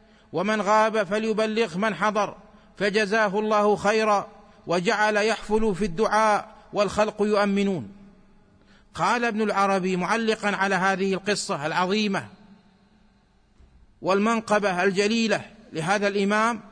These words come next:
قال: "فانظروا رحمكم الله إلى هذا الدين المتين والاعتراف بالعلم لأهله على رؤوس الملأ، من رجل ظهرت رياسته واشتهرت نفاسته لغريب مجهول العين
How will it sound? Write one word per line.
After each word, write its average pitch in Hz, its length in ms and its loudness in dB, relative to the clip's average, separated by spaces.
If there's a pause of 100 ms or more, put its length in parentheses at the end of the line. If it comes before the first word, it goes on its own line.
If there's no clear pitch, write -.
(460)
قال: 196 280 2
"فانظروا 214 520 2
رحمكم 202 500 -2
الله 196 520 2 (100)
إلى 190 140 2
هذا 202 360 0
الدين 196 320 -2
المتين 196 520 -2 (920)
والاعتراف 202 720 2
بالعلم 208 440 0
لأهله 208 520 2
على 196 260 0
رؤوس 208 320 0
الملأ، 214 460 0
من 190 180 -2
رجل 214 480 0 (300)
ظهرت 208 440 0
رياسته 214 840 0 (480)
واشتهرت 214 640 0
نفاسته 208 880 0 (420)
لغريب 208 600 2
مجهول 208 560 0
العين 208 460 0